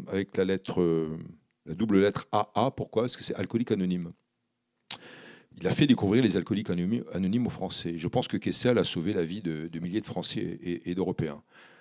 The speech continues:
Sa femme était devenue alcoolique et voilà, pour François, il avait voulu, euh, prêcher, euh, cette œuvre-là et, et aller à New York donc pour, euh, faire un livre et un très, très grand reportage de quinze jours de parution, donc, euh, cent cinquante mille signes, presque un livre en soi,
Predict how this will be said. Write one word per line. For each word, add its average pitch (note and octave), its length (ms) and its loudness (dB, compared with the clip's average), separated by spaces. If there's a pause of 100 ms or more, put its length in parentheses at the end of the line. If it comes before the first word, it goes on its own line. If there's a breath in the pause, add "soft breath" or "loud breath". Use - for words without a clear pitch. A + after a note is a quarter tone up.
Sa - 140 -8
femme G2 220 -2
était F2 160 -4
devenue E2 220 -4
alcoolique D#2+ 520 -6
et D#2 720 -8
voilà, D2 300 -6
pour D2+ 220 -6
François, F2+ 580 -4
il - 80 -8
avait D#2+ 140 -6
voulu, D#2+ 400 -6
euh, D2+ 160 -4 (920 loud breath)
prêcher, B2+ 480 6
euh, F2 300 8
cette - 480 0
œuvre-là G2+ 580 4
et, E2 280 0
et F2+ 140 2
aller G2 140 6
à G#2 80 6
New F#2+ 120 4
York G#2+ 400 2
donc F#2 200 -4
pour, E2+ 280 2
euh, D#2+ 40 0
faire F2 300 -2
un F2 100 0
livre G#2 440 0
et E2+ 60 -2
un D#2 100 -6
très, - 240 -2
très - 180 -6
grand F#2+ 120 -4
reportage G#2 640 -6
de F2 60 -6
quinze F2+ 280 -2
jours F2 360 -2
de E2 80 -4
parution, E2 560 -4
donc, D2+ 280 -8
euh, D2 60 -4
cent F2 180 -4
cinquante F2 360 -4
mille D#2 140 -8
signes, G#2 240 -6
presque - 280 -8
un E2 80 -6
livre E2+ 180 -8
en D#2+ 80 -10
soi, G#2+ 260 -6